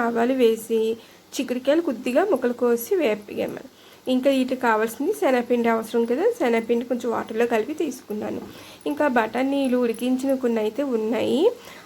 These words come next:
అవి కూడా వేయడానికి తీసుకున్నాను. మీకు ఇష్టమైతే క్యారెట్, దుంప కూడా వేసుకోవచ్చు, బాగుంటుంది. నేనైతే చాలు సింపుల్గా చేసుకుందామని ఇలా చిక్కుడుకాయలు, ఇలా బఠానీలు ఇలాగా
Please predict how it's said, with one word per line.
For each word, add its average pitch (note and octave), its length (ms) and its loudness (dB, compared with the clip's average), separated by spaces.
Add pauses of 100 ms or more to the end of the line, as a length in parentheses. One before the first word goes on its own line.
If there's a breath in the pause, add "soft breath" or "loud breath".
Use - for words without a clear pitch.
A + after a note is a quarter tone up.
(160)
అవి A#3 180 0 (100)
కూడా A3+ 220 2 (120)
వేయడానికి A#3 460 2
తీసుకున్నాను. A3+ 560 -4 (380 loud breath)
మీకు C4 240 0
ఇష్టమైతే A#3+ 680 2 (520)
క్యారెట్, A#3 460 0 (440)
దుంప A3+ 200 0 (140)
కూడా C4+ 180 4
వేసుకోవచ్చు, A3 720 -2
బాగుంటుంది. A#3 580 -4 (580 loud breath)
నేనైతే C4+ 500 2 (440)
చాలు A#3+ 380 -2
సింపుల్గా A#3+ 340 -2 (100)
చేసుకుందామని A3 960 -2 (640 loud breath)
ఇలా C#4 120 2 (100)
చిక్కుడుకాయలు, A#3 720 2
ఇలా C#4+ 120 2 (100)
బఠానీలు A3+ 600 2 (720 loud breath)
ఇలాగా C4 300 0